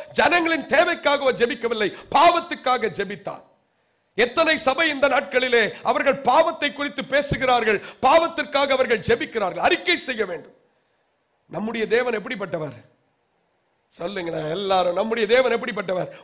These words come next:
பரிசுத்தமான தேவன். பரிசுத்தமான தேவனிடத்திலே அசுத்தமாய் போய் நிற்கிறவன் எப்படி ஆசீர்வாதத்தை பெறுவான்? அப்ப முதல்ல அந்த அசுத்தமா இருக்கிறவன் ஆண்டவர்கிட்ட கிருபை கேட்டு,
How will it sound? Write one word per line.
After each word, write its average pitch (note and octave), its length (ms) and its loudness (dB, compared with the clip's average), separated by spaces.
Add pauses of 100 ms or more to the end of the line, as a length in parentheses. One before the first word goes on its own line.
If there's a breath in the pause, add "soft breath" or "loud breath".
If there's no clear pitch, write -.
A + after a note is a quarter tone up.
(120)
பரிசுத்தமான C4+ 920 2
தேவன். E3 320 -10 (680)
பரிசுத்தமான D#4 960 2
தேவனிடத்திலே C#4 840 2 (160 loud breath)
அசுத்தமாய் E4 800 4
போய் D4 160 0
நிற்கிறவன் D4+ 500 0
எப்படி D#4+ 300 0
ஆசீர்வாதத்தை C#4+ 680 2
பெறுவான்? E3+ 380 -10 (540)
அப்ப B3 260 2
முதல்ல E4 340 2
அந்த C#4+ 200 2
அசுத்தமா E4 560 0
இருக்கிறவன் C4+ 440 2
ஆண்டவர்கிட்ட E4 640 0
கிருபை D#4+ 440 0
கேட்டு, A#3 500 -2